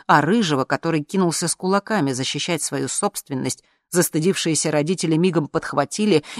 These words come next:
и увели, и больше не отпускали. Мамаша так и носила свою дочь до темноты. Потом села за стол ее кормить. Мы со Стеллой тайно улыбались, как заговорщики. Али и ее муж растворились еще раньше,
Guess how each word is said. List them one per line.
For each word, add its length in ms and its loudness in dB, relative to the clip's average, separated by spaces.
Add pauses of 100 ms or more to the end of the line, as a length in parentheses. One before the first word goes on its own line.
и 80 2
увели, 460 6
и 200 2
больше 440 0
не 100 2
отпускали. 760 -8 (1200)
Мамаша 480 -2
так 220 -8
и 20 -4
носила 440 -6
свою 300 -6
дочь 260 -6
до 120 -10
темноты. 600 -12 (640)
Потом 280 -6
села 320 -6
за 120 -8
стол 260 -6
ее 280 -10
кормить. 600 -16 (960)
Мы 180 6
со 160 -2
Стеллой 420 -2
тайно 460 0
улыбались, 540 -2
как 200 -6
заговорщики. 920 -6 (760)
Али 300 6
и 60 8
ее 160 6
муж 240 2
растворились 600 0
еще 380 0
раньше, 440 0